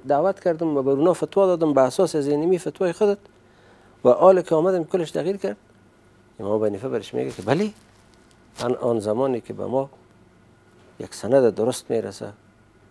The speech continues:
وضعیت جامعه را میبینیم، ما باید در انطباق به او باید آ-، اظهار نظر بکنیم.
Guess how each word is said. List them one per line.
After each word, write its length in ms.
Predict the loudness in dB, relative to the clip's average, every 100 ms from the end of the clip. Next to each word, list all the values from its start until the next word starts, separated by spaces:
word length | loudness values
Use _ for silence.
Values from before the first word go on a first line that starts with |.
| _ _ _ _ -10
وضعیت 420 | -6 0 0 0 -4 _ _ -20 _ -20 -18 -10
جامعه 320 | -6 4 6
را 80 | 6
میبینیم، 480 | 4 0 -2 -4 -4 -10 _ _ -6
ما 100 | 0
باید 200 | 2 0
در 140 | -4
انطباق 420 | -8 -6 -2 0
به 80 | 0
او 120 | -2
باید 220 | 0 0 -4 _ _ _ _ _ _ _ _
آ-، 120 | -6 -6 -8 -8 -8 -8
اظهار 340 | -8 0 2 2
نظر 320 | -2 -4 -4
بکنیم. 340 | -8 -12 -14